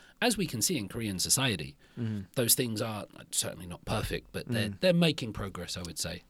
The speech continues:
Speaker 2: Right. Yeah, it's interesting how, and I think that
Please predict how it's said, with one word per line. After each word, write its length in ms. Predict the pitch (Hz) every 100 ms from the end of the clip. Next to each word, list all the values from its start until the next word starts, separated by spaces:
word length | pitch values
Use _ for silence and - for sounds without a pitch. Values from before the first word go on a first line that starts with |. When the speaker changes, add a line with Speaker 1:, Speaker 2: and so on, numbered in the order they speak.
| - 117
Speaker 2:
Right. 240 | 117 98 - - _ _ - -
Yeah, 120 | 160 170
it's 120 | 190
interesting 400 | 175 170 170 139
how, 420 | 139 135 131 117 - - - - -
and 260 | 139 135 131
I 20 |
think 200 | 127 160
that 180 | 143 131